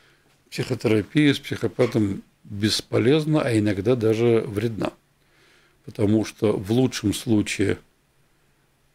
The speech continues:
поскольку его эмоции вообще не задействованы, она не помогает, а в худшем случае в процессе психотерапии, э, психопат развивает свои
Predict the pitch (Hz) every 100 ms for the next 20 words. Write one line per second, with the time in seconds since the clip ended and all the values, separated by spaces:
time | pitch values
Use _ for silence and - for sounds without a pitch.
0 | _ - 110 - 90 110 98 110 107 92
1 | - 92 101 - - 95 92 90 98 95
2 | 85 - - 98 - - 92 87 80 _
3 | _ _ _ _ _ _ _ - 110 95
4 | 95 98 98 151 226 220 - _ _ _
5 | _ _ _ _ - - - 202 - 190
6 | - 180 170 185 143 - 104 131 - -
7 | - - - 110 104 - 170 185 185 _
8 | _ _ _ _ - 117 104 101 98 98
9 | 95 - 95 101 139 139 - 98 104 101
10 | 117 127 123 104 104 113